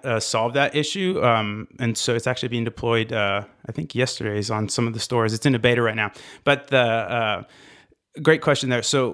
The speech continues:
to combat that, what you can do is it's essentially O G advertising. So it's, uh, incrementality. It's just a fancy word for turning something up or turning something off. And so what you can do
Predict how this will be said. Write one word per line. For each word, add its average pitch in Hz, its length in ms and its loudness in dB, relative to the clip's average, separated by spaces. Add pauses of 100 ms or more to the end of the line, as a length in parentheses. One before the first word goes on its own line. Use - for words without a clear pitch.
(120)
to - 120 -2
combat 147 600 -2
that, 113 380 0 (200)
what 135 240 0
you 156 120 -2
can 135 220 -2
do 131 340 0
is 120 380 0
it's - 160 -4
essentially 147 540 0
O 131 180 6
G 127 280 -2
advertising. 113 600 0
So 123 140 -4
it's, 113 160 -6
uh, 110 280 -2 (480)
incrementality. 120 680 2
It's 110 120 -4
just - 160 -2
a 127 60 0
fancy 127 340 2
word 120 240 0
for 117 140 -4
turning 143 300 -2
something 120 280 -4
up 143 220 0 (320)
or 120 140 2
turning 131 260 -2
something 120 320 -4
off. 107 320 -2
And 117 180 -2
so 117 400 2 (300)
what 143 240 2
you 160 140 -2
can 135 220 0
do 127 520 0